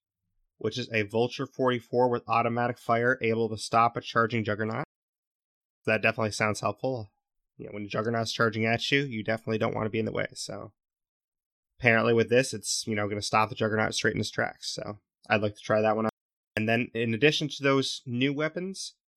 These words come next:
there's some previous Red Talon weapons that have been rebranded as R T X,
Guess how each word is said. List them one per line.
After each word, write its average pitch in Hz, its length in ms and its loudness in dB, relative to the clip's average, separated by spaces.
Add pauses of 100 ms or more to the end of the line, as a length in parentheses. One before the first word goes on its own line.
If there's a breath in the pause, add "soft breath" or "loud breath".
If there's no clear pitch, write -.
(120)
there's 117 200 -2
some 117 120 -4
previous 143 600 0
Red 127 200 2
Talon 131 360 0
weapons 143 420 -2
that 113 160 -2
have 110 180 0
been 107 220 -2
rebranded 117 600 -2
as 107 200 -8
R 113 160 0
T 117 240 -2
X, 135 320 -2